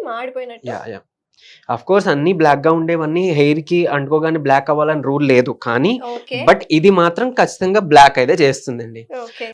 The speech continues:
Speaker 2: ఆ, టూ డేస్ సన్‌లైట్ ఎక్స్‌పోజర్‌కి మనం పెట్టుకోవాలి. పెట్టుకున్న తర్వాత థర్డ్ డే నుంచి ఇది యూజ్ చేసుకోవచ్చు, రెగ్యులర్గా యూజ్ చేసుకోవచ్చు.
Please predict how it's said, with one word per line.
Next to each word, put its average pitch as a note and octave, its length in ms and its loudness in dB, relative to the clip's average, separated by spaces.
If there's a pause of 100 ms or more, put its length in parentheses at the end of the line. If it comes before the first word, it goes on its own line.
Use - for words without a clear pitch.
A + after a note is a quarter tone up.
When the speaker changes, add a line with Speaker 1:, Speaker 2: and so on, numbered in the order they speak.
(140)
Speaker 2:
ఆ, E3+ 100 4
టూ F3+ 220 2
డేస్ F3+ 260 2
సన్‌లైట్ E3 400 0
ఎక్స్‌పోజర్‌కి D3+ 540 -2
మనం E3 180 0
పెట్టుకోవాలి. C3+ 760 -2 (380)
పెట్టుకున్న E3+ 320 4
తర్వాత F3 500 4
థర్డ్ G3 300 8
డే G#3+ 140 6
నుంచి G3 280 2
ఇది A3+ 120 0
యూజ్ F#3 260 4
చేసుకోవచ్చు, B2 400 -4
రెగ్యులర్గా E3 460 4
యూజ్ E3 300 2
చేసుకోవచ్చు. D3 680 -2